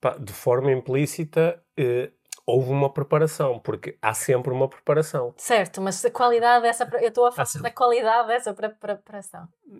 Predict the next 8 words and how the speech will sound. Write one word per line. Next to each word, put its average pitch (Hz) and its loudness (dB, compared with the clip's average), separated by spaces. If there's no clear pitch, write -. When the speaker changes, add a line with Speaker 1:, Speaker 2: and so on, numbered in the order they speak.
Speaker 1:
Não, 143 -4
assim, 143 -6
a 131 -6
preparação, 120 0
por 117 -10
exemplo, 107 -6
a - -6
pre-, - -18